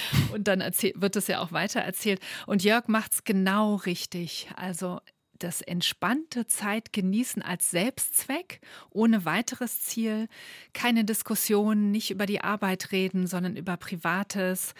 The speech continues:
und einfach, ähm, die Präsenz der anderen und dieses Ausspannen, Entspanntsein, äh, das Menschliche in den Vordergrund stellen, sind genau die Faktoren,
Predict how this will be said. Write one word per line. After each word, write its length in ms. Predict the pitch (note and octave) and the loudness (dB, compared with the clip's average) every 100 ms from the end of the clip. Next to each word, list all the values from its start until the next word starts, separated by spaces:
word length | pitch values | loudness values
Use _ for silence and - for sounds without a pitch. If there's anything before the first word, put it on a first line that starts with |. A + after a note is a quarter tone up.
| - - - | -18 -18 -10
und 260 | - F#3+ - | -2 -2 0
einfach, 760 | G3+ A3 - G#3+ G3 - - - _ | 0 0 0 -2 -4 -8 -12 -16 _
ähm, 480 | G3+ F#3+ F#3 F#3 - - | -4 -4 -2 -4 -6 -8
die 100 | F3 | -10
Präsenz 880 | - G3 D#3+ F3+ C#4+ F#4 - - - - | -8 -8 -2 -2 0 -2 -6 -8 -8 -4
der 160 | F3+ | -2
anderen 680 | F#3 A#3+ B3 A3+ A#3 A3+ A3 | 0 0 0 0 0 0 0
und 300 | F#3+ G3+ - | 0 -2 -2
dieses 460 | F#3 F3+ F3 - - | -4 -4 -6 -6 -4
Ausspannen, 920 | F#3+ G#3 - - G3 F#3+ G3+ F#3+ G3 - - - - - | -2 0 -2 2 0 2 -2 -2 -6 -12 -20 -20 -20 -8
Entspanntsein, 1400 | G#3 G3 - F#3+ F3+ F#3+ - F#3 F3+ F3+ F#3 F3+ F3+ F#3 - | -4 -2 0 2 2 0 0 0 0 0 0 0 -2 -4 -8
äh, 400 | - G3+ F3+ G3 - - - _ _ | -6 -4 -4 -8 -12 -20 -20 _ _
das 200 | G3+ - | -2 2
Menschliche 640 | F#3+ G3+ G#3 - G3+ - | 4 4 4 4 2 2
in 100 | F3+ | 2
den 140 | F#3+ F#3 | 2 2
Vordergrund 500 | - F#3 F3+ F#3 F3+ | 0 0 0 -2 -4
stellen, 300 | - F3+ F3 | -2 -2 -2
sind 180 | F3+ F3 | -2 0
genau 500 | F#3 F#3 G3+ A3+ G#3+ | 2 2 4 2 2
die 220 | G3+ G3 | 0 -4
Faktoren, 760 | - F#3 - - F3+ F#3 F#3 | -4 -6 -6 -8 -4 -2 -4